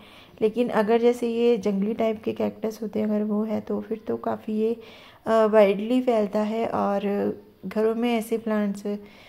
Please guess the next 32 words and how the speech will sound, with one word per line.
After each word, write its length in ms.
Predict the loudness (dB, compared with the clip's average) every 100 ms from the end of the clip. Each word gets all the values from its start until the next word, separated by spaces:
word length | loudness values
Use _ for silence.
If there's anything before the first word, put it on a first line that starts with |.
| -20 -8
जो 120 | -2
है 140 | 0 2
नहीं 260 | 2 2
लगाने 340 | 2 0 -2 -2
चाहिए 320 | -2 -2 -2
क्योंकि 260 | -2 -4 -2
इनके 240 | 0 -2
जो 140 | -4
कांटे 360 | -4 -2 -2 -2
हैं 180 | -2 -2
काफ़ी 360 | -4 -6 -8
तीखे 360 | -8 -8 -6 -4
होते 260 | -4 -4 -6
हैं, 240 | -4 -6 -8 -20 -20 -20 _
तो 520 | -2 0 0 -2 -4 -4
इधर 260 | -4 0
उधर 200 | 0 0
लग 240 | 0 0 -2
भी 120 | -4
सकते 360 | -6 -8 -6 -4
हैं। 320 | -2 -4 -8 -10
तो 280 | -4 -2 -2
इसीलिए 580 | -4 -6 -6 -2 0 0
इस 280 | 0 -4 -4
तरह 140 | -4
के 260 | -2 -2 -2 -4 -18 -20 -20 -2
कैक्टस 400 | 0 2 0 0
को 120 | -2
अवॉइड 460 | -2 0 0 0 -2
ही 60 |
करना 300 | -2 -2 -4
चाहिए। 380 | -4 -2 0 0